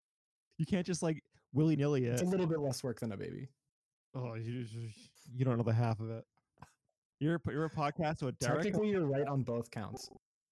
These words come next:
Speaker 1: Derek likes to, it's tough sometimes to podcast with Derek, especially if he's drinking.
Speaker 2: You know, I, I can't imagine a scenario where anything is made less fun by drinking.
Speaker 1: Slightly Biased Podcast,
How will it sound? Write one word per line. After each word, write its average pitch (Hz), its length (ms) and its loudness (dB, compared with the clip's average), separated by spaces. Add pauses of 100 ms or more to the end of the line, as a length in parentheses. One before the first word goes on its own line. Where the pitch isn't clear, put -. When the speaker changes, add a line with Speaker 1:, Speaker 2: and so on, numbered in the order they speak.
(320)
Speaker 1:
Derek 160 260 -2
likes 143 220 -2
to, 113 260 0
it's 117 220 -6
tough - 320 -6
sometimes 113 320 -10
to - 60 -20
podcast 117 400 -4
with 110 100 -8
Derek, 110 300 0
especially 131 320 -4
if 110 180 -8
he's 113 160 -4
drinking. 127 440 -2 (1160)
Speaker 2:
You 113 180 -4
know, 113 320 -4
I, 113 140 -4 (380)
I 120 60 -6
can't 139 260 -4
imagine 113 720 -4
a 110 80 -8
scenario 107 800 -4
where 110 260 -4
anything 104 400 -6
is 98 180 -8
made 104 300 -4
less 107 280 -6
fun 98 260 -6
by 98 140 -6
drinking. 101 440 -8 (440)
Speaker 1:
Slightly 165 340 0
Biased 151 320 2
Podcast, 131 640 -2